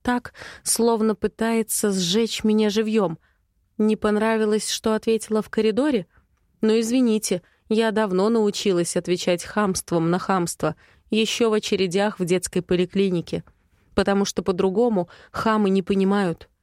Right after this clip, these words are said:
Через три часа после церемонии бросания букета невестой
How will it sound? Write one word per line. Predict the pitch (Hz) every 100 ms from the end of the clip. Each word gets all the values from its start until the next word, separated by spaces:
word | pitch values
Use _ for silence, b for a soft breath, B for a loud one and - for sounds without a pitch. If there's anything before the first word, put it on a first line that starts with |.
| _ _ _ _ _
Через | - 190 190 -
три | 233 247
часа | - 208 - 226
после | - 214 214 -
церемонии | 175 202 185 196 214 208 185
бросания | 180 180 - 208 202 180
букета | 170 180 - 202 180
невестой | 180 190 214 - - 160